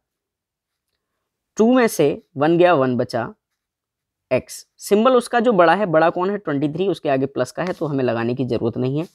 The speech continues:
प्लस माइनस माइनस, तो सेवनटीन में से सिक्स गए, इलेवन बचता है लेकिन बड़ा सेवनटीन है, सिक्स से इसके आगे सिंबल माइनस का है तो आप माइनस लगाएंगे।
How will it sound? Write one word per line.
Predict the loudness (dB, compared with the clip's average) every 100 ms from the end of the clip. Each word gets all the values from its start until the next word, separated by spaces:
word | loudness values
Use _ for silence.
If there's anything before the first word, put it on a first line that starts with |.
| _ _ _ _ 0
प्लस | 0 4
माइनस | 2 2 0
माइनस, | -2 0 -2 -4 -14 _ _ _ -10
तो |
सेवनटीन | -8 -4 0 0 2 2
में | 0
से | -2
सिक्स | -2 -4 -2
गए, | 0 0 -4 _ _ _
इलेवन | 2 4 2
बचता | 0 -2 -4
है | -8 -4
लेकिन | -4 -2 0
बड़ा | 0 0
सेवनटीन | -2 -4 -2 0 0
है, | -2 -4 -10 _ _ _ _
सिक्स | -2 -2 -2
से | -4 -4 -6
इसके | -12 0 2
आगे | 2
सिंबल | -2 -2 -2
माइनस | -2 -2 -4
का | -6 -12
है | -12
तो | -8
आप | -6
माइनस | -4 -4 -6 -6
लगाएंगे। | -4 -4 -4